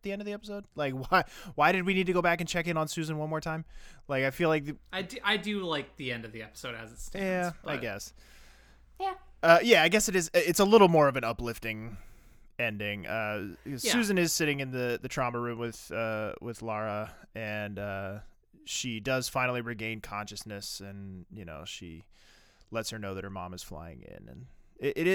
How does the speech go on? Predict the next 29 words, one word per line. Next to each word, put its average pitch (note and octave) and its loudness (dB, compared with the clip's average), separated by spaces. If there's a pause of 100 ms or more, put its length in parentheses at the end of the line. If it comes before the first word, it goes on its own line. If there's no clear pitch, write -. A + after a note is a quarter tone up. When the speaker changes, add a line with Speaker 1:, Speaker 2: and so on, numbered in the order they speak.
Speaker 1:
it F3+ 0
does F#3 4
leave D#3+ 2
us D3 -2
on C3 -4
a A#2+ -4
nice, A#2+ -6
nice, G3 -4 (360)
softer C#3+ 2
landing F#2+ -8 (380)
than G2+ -10
just, F#2+ -12 (120)
you G#2 -10
know, F2+ -10
Lizzie F#2+ -10
having F#2+ -10
a F#2 -10
little F#2+ -10
bit G2+ -8
of F2+ -8
a G#2 -10
stress G2 -8
cry F#2 -8
on A2 -12
the G2 -12
deck. E2+ -14 (920)
Um, F2+ -16 (380)
but F#3 2
yeah, C#3+ 2